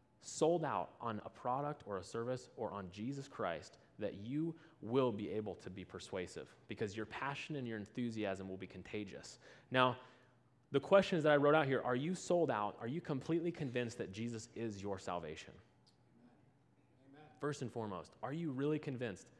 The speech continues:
Speaker 1: Are you just a, a part of the Christian culture? Somehow you landed here. Why are you, why are you here? You don't know God here. God has a purpose, and he wants to convince you one hundred percent that he is your salvation, that he is your Savior.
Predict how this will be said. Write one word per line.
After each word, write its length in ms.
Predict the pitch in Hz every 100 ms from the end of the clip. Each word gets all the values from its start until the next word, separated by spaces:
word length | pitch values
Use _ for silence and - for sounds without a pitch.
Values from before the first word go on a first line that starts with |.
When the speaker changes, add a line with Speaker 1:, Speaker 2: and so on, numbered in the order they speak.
| - - - - - - - -
Speaker 1:
Are 80 | 131
you 140 | 165
just 260 | 165 160 127
a, 60 | - - - _ -
a 60 |
part 280 | 123 - 160
of 140 | 139 120 - - _ _ -
the 100 | 123
Christian 420 | - 165 - 143
culture? 640 | 123 147 151 160 160 147 - - - _ -
Somehow 340 | - 143 151
you 140 | 131
landed 300 | 127 127 139
here. 320 | 139 147 127 -
Why 140 | 113 120
are 40 |
you, 220 | 131 127 -
why 140 | 120
are 40 | 123
you 80 |
here? 180 | 120 135
You 140 | 110 120
don't 200 | 107 101
know 200 | 117 113
God 220 | 113 127 127
here. 120 | 127
God 240 | 110 117
has 120 | 131 117
a 60 |
purpose, 500 | - 113 - 131 - - - - -
and 100 | 117
he 80 |
wants 240 | 143 139 131
to 120 | -
convince 520 | - 110 98 123 131
you 140 | 98 90
one 180 | 104 123
hundred 280 | 143 131
percent 340 | 120 110 120 82
that 100 | 92
he 220 | - 131
is 220 | 101 113
your 100 | 110
salvation, 600 | 98 104 92 95 104 - 85
that 120 | 67
he 160 | -
is 260 | 123 104 98
your 100 | 92
Savior. 500 | - 104 107 82 85